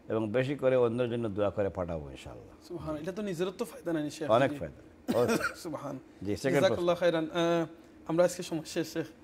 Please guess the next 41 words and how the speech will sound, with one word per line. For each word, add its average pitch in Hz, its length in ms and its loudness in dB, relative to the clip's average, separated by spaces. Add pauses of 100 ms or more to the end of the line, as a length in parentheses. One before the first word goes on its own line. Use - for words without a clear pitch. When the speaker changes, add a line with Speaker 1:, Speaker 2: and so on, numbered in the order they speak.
(380)
Speaker 2:
ইনশাআল্লাহ, 151 400 -6
জাযাকাল্লাহ 170 380 2
Speaker 1:
শুকরান, 170 140 0
Speaker 2:
খাইরান। 170 140 0
Speaker 1:
জাযাকাল্লাহ। 156 460 0
Speaker 2:
আহ, 151 120 -8
ভাই 160 120 2
বোনেরা, 156 240 0
সকল 156 180 -2
আপনারা 160 260 -2
শুনছেন, 165 320 -2
আহ, 156 80 -2
রাসূল - 920 -6
সাল্লাল্লাহু - 20 -8
আলাইহি 202 100 -10
ওয়াসাল্লাম 185 260 -4
একটা 180 140 0
হাদিসও 160 400 0
আছে, 156 280 -2
যদি 151 280 0 (440)
এক 214 220 0
মুমিনে 180 320 0
আরেক 175 240 2
মুমিনের 160 380 0
আফর 160 320 -2
খেয়ে 196 160 0
দোয়া 147 220 2
করেন, 147 300 -4 (560)
তান, 160 180 2
আহ, 160 640 0
অ্যাবসেন্টে 202 480 -2
দোয়া 160 200 6
করেন, 170 260 2 (300)
তাহলে 196 200 2
ফেরেশতাও 269 440 -2
কিন্তু 208 200 -4
আপনার 196 260 0
লাগে 180 120 0
সেম 214 260 0
দোয়া 160 180 2
করেন। 135 240 -6